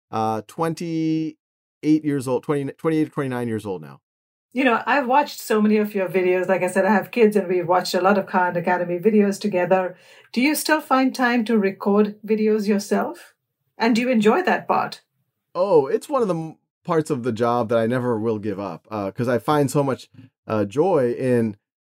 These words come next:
Speaker 1: in, in that creative exercise. Obviously, you know, we're a two hundred person organization now. I have to fundraise, I have to manage, I have to, there's a, a lot of things. And, and I, I'm, I, I do all of it, you know,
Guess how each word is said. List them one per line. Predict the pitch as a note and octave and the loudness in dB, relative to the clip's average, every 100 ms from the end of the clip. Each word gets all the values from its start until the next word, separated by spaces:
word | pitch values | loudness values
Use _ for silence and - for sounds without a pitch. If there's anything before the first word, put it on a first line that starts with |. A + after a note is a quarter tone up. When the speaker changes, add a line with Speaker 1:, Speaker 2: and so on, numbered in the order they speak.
| _ _ - | _ _ 2
Speaker 1:
in, | D3+ E3 E3 | 2 4 0
in | D3+ D#3+ | 2 2
that | D3 D3 | 4 2
creative | - D#3 D3 A#2+ | 0 4 4 2
exercise. | A#2+ B2 C3+ A#2+ G2 F2 F2+ | -2 -2 -6 -4 -6 -4 -2
Obviously, | C#3+ D3+ D3+ C3+ | -2 0 2 2
you | B2+ | 2
know, | A#2+ | 2
we're | B2 A#2+ A2+ | 4 4 2
a | A#2+ | -4
two | - - | -6 2
hundred | D3+ C3 - | 2 2 -2
person | C3 B2+ | -4 0
organization | A#2+ A2+ G#2+ A#2 A#2+ A2+ A#2 | 0 2 0 -2 -4 -4 -4
now. | A2+ A2 G#2+ | -2 -2 -2
I | G2+ | -2
have | G#2 - | -6 -10
to | |
fundraise, | - C3 B2 A#2 A2+ A2 G#2 | -4 0 2 4 4 2 -2
I | G#2 | -8
have | G2+ | -10
to | F#2 | -8
manage, | G2+ A#2+ A#2 A2+ G#2+ | -4 -2 0 0 -2
I | G2+ | -6
have | G2 - | -10 -8
to, | F#2+ - _ _ _ | -8 -10 _ _ _
there's | - B2+ | -2 0
a, | A#2+ - | 0 -2
a | C3+ | 2
lot | D3 F3 | 4 4
of | D3+ | 2
things. | F#3 E3+ B2+ B2+ | 2 2 0 0
And, | B2 - | -2 0
and | B2+ | -2
I, | C3 C3 | 0 -2
I'm, | C#3 B2 - | -2 -4 0
I, | B2 A#2+ A#2 - | 2 4 2 -2
I | C3 | 0
do | B2+ D3+ | 4 4
all | C#3 D#3 F3 | 4 2 2
of | C3 | 0
it, | B2 _ _ _ | -6 _ _ _
you | D3 A#2 | -2 0
know, | G#2 G2+ | -2 -6